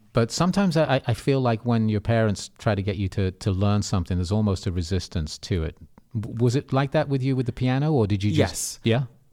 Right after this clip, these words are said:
Speaker 2: Also because you d-, you, you don't have heroes yet, aside from cartoons.
Speaker 1: 'Cause you, <laughs> 'cause
Speaker 2: So you're,
Speaker 1: you're
Speaker 2: you're
Speaker 1: so
Speaker 2: not, you're
Speaker 1: young.
Speaker 2: not emulating anyone.
Speaker 1: Yeah.
Speaker 2: So,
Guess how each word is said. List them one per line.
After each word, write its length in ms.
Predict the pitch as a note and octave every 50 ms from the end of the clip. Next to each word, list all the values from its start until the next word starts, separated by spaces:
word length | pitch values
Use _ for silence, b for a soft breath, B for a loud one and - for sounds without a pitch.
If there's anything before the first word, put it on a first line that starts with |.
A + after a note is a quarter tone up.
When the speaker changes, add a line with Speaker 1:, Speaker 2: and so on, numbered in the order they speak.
| _ _ _ _ -
Speaker 2:
Also 240 | F#3 G#3 - -
because 480 | C#4 B3+ A#3 - - E3 D#3 C3+ - -
you 220 | - D3+ C3+ C#3 C3+
d-, 240 | C3 - - D#3 D3 -
you, 400 | D#3+ D#3+ E3 E3 D3 C#3+ C3+ - -
you 140 | D3+ C#3+
don't 240 | C3+ B2+ - D3+ D3
have 160 | C#3 C3+ A#2+
heroes 500 | - - - A#2+ A#2 A#2 B2+ C#3 D3 C#3
yet, 380 | D3 D#3+ E3+ E3+ D#3 - - - _ _ _ _ _ _ _ _ _ _ _ _ _
aside 280 | - A2 - A2+ A2 G#2
from 160 | A2 A2+ G#2
cartoons. 560 | - G#2 G2+ - - - A2 A2 A#2 C3 C3
Speaker 1:
'Cause 200 | - C#3+ C#3+ -
you, 60 | - - -
<laughs> 100 | - - -
'cause 80 | -
Speaker 2:
So 80 | - C#3
you're, 160 | C#3 C#3 C#3+
Speaker 1:
you're 0 |
Speaker 2:
you're 180 | C#3 C3+ C3 D3+
Speaker 1:
so 60 | D#3
Speaker 2:
not, 60 | D#3
you're 200 | D3+ - D3 -
Speaker 1:
young. 60 | B2
Speaker 2:
not 200 | C#3+ C#3+ C#3 F2
emulating 460 | C#3 C#3+ D3+ C#3+ C3 A#2+ G#2 G2 F#2+ F#2
anyone. 400 | F2+ F2+ F2+ F2 E2 F2+ F#2 -
Speaker 1:
Yeah. 240 | - G#2+ G#2 F#2 F2
Speaker 2:
So, 360 | A2+ A2 G#2 G#2 G2+ F2+ -